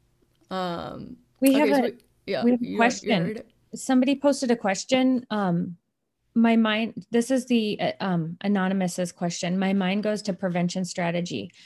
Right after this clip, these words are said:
Speaker 2: I'm seeing mom's side and her anxiety slash fear playing out in her interactions.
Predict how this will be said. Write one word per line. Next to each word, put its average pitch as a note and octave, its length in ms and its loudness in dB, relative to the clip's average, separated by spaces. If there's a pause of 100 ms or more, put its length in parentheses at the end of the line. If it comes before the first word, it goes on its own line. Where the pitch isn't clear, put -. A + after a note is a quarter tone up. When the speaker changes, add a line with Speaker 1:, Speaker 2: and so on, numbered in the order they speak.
(260)
Speaker 2:
I'm G3 140 -2
seeing A3+ 380 0
mom's G3 320 -2
side F#3+ 340 -2
and F3 140 -4
her F3 120 -2
anxiety F3+ 540 -2
slash F3+ 400 -8
fear G3+ 240 -2
playing F3 360 -2
out E3 160 -4
in - 60 -6
her E3+ 140 -6
interactions. F3 720 -8